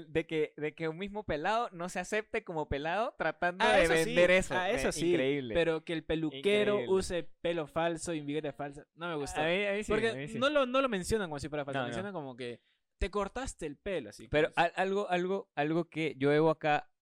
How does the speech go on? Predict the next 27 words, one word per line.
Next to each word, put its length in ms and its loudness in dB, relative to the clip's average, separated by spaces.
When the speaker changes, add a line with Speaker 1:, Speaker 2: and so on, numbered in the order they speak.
Speaker 1:
eh, 200 0
eh, 480 -2
eh, 260 -8
no, 160 -8
no 60 0
es 60 0
cu-, 120 -4
no 180 -6
sé 140 -4
si 100 -4
es 100 -4
crítica 440 -2
o 60 0
no 100 -2
lo 100 0
sé, 220 -2
pero 380 6
yo 340 2
no 160 -4
supe 500 -4
por 260 4
qué 140 2
iban 200 4
a 120 -2
pedir 260 0
el 140 -4
dinero 540 -2